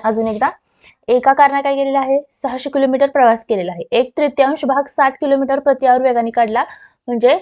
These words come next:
तेवढा, म्हणजे दोनशे किलोमीटर अंतर जाण्यासाठी किती वेळ लागतो? तर दहाचे तीन तास लागतात. नंतर राहिलेले चारशे किलोमीटर जाण्यासाठी किती वेळ लागतो? नव्वद किलोमीटर. याप्रमाणे किती लागतो? चाळीस छेद नऊ एवढा काय लागतो? तास लागतो. आणि त्या दोघांची बेरीज केल्यानंतर किती येईल?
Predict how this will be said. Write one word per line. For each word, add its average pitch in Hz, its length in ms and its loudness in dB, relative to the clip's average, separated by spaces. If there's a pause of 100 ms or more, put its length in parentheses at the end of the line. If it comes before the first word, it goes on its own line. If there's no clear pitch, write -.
(520)
तेवढा, 262 360 4
म्हणजे 226 220 -2
दोनशे 277 360 0
किलोमीटर 269 400 0
अंतर 262 240 0
जाण्यासाठी 262 500 -2
किती 262 260 -4
वेळ 269 140 2
लागतो? 269 300 0
तर 269 120 2
दहाचे 254 380 0
तीन 254 340 -4
तास 262 200 0
लागतात. 269 340 2 (440)
नंतर 262 400 0
राहिलेले 254 440 2
चारशे 294 320 0
किलोमीटर 269 380 -2
जाण्यासाठी 254 460 -4
किती 254 220 -6
वेळ 247 140 2
लागतो? 254 300 0
नव्वद 262 440 0 (400)
किलोमीटर. 262 500 2 (180)
याप्रमाणे 269 640 0 (460)
किती 262 180 -2
लागतो? 269 280 2
चाळीस 285 520 2
छेद 359 180 2 (340)
नऊ 262 320 2
एवढा 247 260 2
काय 247 140 0
लागतो? 233 280 -4
तास 330 360 2
लागतो. 220 300 -4
आणि 220 140 -4
त्या 233 120 0
दोघांची 240 380 -2
बेरीज 240 340 -2
केल्यानंतर 233 480 -4
किती 226 200 -6
येईल? 359 180 -4